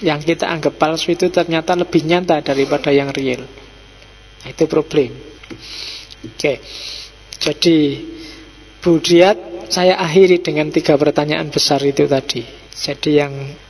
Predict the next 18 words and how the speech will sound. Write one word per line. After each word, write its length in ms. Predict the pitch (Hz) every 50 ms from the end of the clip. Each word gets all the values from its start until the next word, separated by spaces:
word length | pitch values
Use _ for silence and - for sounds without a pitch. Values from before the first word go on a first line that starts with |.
| - - -
pertama, 880 | 156 151 151 147 147 151 151 147 147 147 147 143 139 135 131 127 - - - -
gimana 400 | - - 143 143 151 160 160 156
kita 240 | 147 - 147 - 151
membedakan 800 | 147 147 147 143 139 147 143 - 147 143 139 - 147 147 143 143
dunia 400 | - 151 147 143 151 160 160 156
yang 400 | 156 151 151 151 147 143 143 147
real 400 | 147 156 175 180 175 165 156 151
dan 240 | - - 151 139 135
tidak 400 | - - 147 - - 147 160 -
real? 240 | - 151 143 151 156 - - - - - - - -
Yang 400 | - 180 151 147 156 151 - 175
kedua, 520 | 170 - - - 165 156 151 151 151 147 147 143 135 135 139 139 135 - - - - - - - - - - - - - - - - - - - - -
kalau 320 | - 151 147 160 165 185 226
yang 240 | 185 165 160 156
real 400 | 151 143 165 180 185 185 180 175
itu 240 | 170 165 165 170 165
ndak 400 | 165 160 151 135 139 156 160 165
enak, 140 | 160 156 151